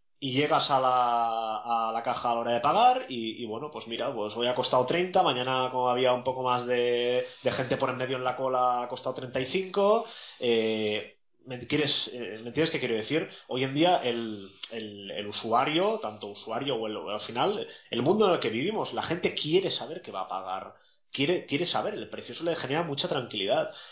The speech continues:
Imaginaos que avanzáramos, y hago ciencia ficción, avanzáramos a un taxi que tú, tal y como te subes en el taxi, sabes cuánto vas a pagar al final del trayecto.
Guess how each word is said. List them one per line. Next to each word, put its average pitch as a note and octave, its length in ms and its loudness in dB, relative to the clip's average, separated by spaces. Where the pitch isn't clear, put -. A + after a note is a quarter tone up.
Imaginaos D3 540 0
que D#3+ 100 0
avanzáramos, F3 680 0
y B2 140 -8
hago C3+ 320 -2
ciencia B2 340 -8
ficción, A#2 540 -6
avanzáramos D3+ 600 2
a D#3 60 2
un D#3+ 240 -4
taxi A#3+ 640 -2
que C3 120 0
tú, E3 300 -4
tal F3+ 160 2
y F3+ 60 0
como D#3+ 220 -4
te C3+ 80 -10
subes C3+ 260 -6
en C3+ 60 -4
el C3+ 80 -6
taxi, F3 240 0
sabes - 440 -2
cuánto C3 380 -8
vas G2 160 -8
a - 80 -14
pagar G2+ 220 0
al F2 80 -2
final G2+ 240 -8
del G2 120 -8
trayecto. G2+ 560 -6